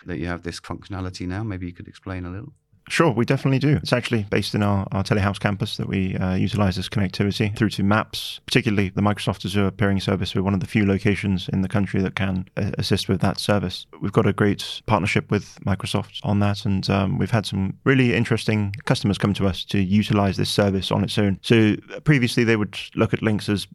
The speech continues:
Speaker 2: purely being a peering specialists, which we obviously are. But now we're, uh, adapting our business model to cater to cloud customers as well, using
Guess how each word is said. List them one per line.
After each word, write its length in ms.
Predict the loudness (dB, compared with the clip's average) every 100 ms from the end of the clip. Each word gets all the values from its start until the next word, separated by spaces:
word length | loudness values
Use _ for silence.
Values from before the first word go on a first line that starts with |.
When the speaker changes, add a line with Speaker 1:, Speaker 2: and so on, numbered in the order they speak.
| -10 0
Speaker 2:
purely 220 | 2 4
being 240 | 4 4
a 320 | 2 2 0 2
peering 220 | 4 4
specialists, 680 | 2 0 0 -2 -2 -6 -2
which 260 | -2 0
we 80 | 0
obviously 280 | 2 2 4
are. 180 | 4 2
But 160 | -2 0
now 280 | 2 4 2
we're, 340 | 2 2 0
uh, 180 | 0 0
adapting 400 | 0 0 0 2 2
our 80 |
business 300 | 2 0 0
model 280 | 0 0 0
to 360 | -2 -2 0 -2
cater 300 | 0 -2 0
to 100 | -2
cloud 220 | 0 0 0
customers 360 | -2 0 -2
as 120 | 0
well, 180 | 0 0 2
using 440 | 2 2 0 -4